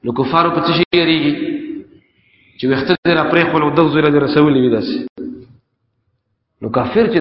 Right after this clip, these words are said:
دا ویښته وویني، نو، نو، نو، هلته کې ته متیازې درومي. دا څه؟ دا خو ځناور دي، دا خو څه انسان نه دی. ډېر خلک اعتراض وکړي، «یاره، دومره غټ ویښته ساتل څنګه دي؟» ته کښېنه، په نر-، په نرمو، نرمو قالینونو باندې کښېنه سړیه.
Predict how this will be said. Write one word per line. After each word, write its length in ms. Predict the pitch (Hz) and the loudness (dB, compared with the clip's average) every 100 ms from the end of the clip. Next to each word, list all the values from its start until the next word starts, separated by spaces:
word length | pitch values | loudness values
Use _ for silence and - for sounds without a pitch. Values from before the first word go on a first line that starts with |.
| - | 0
دا 100 | 190 | 0
ویښته 280 | 180 - 214 | 2 0 0
وویني، 400 | 220 226 185 165 | 2 2 2 2
نو، 100 | 147 | 0
نو، 140 | 135 | -2
نو، 140 | 123 117 - | -4 -4 -2
هلته 240 | 208 220 180 | 0 2 2
کې 160 | 165 | 2
ته 60 | 151 | 2
متیازې 520 | 135 131 - 123 110 | 2 0 0 0 0
درومي. 340 | 101 95 90 - - - - _ _ _ _ _ - | -2 -4 -6 -12 -16 -18 -20 _ _ _ _ _ -18
دا 260 | 117 175 262 - | -6 -2 0 0
څه؟ 240 | 254 - 247 | -4 -4 -2
دا 80 | 254 | 0
خو 80 | 190 | 0
ځناور 380 | 170 175 247 320 | 2 2 2 2
دي، 60 | 262 | 0
دا 140 | 233 | 0
خو 100 | 214 | 0
څه 100 | 196 | -2
انسان 380 | 180 165 226 226 | -2 0 0 0
نه 80 | 302 | -2
دی. 260 | 381 277 196 - 139 - 123 - - _ _ - | -2 -2 -4 -4 -6 -8 -10 -12 -18 _ _ -2
ډېر 140 | 185 180 | 0 0
خلک 140 | 180 170 | -2 -2
اعتراض 320 | 165 180 185 | -2 0 0
وکړي، 200 | 175 185 | -2 -2
«یاره، 220 | 254 254 | 0 0
دومره 240 | 262 277 254 - | 0 0 0 0
غټ 200 | 262 254 | -2 -2
ویښته 300 | 254 233 269 247 | -2 -2 -2 0
ساتل 260 | 233 254 240 | 0 0 0
څنګه 280 | 262 302 247 202 | 0 2 2 2
دي؟» 340 | 165 - - | 2 -2 -4
ته 80 | 151 | -4
کښېنه، 280 | 147 180 160 - 156 | 0 0 0 -2 -2
په 60 | |
نر-، 400 | 151 160 - - | 0 -2 -4 -4
په 60 | 160 | 0
نرمو، 260 | 180 165 156 | 0 0 -2
نرمو 260 | 156 147 | -2 -4
قالینونو 460 | - 143 143 160 143 | -2 -2 0 0 2
باندې 220 | 131 117 | 2 0
کښېنه 180 | - 107 - - | -2 -2 -4 -8
سړیه. 320 | 120 95 90 | -8 -8 -10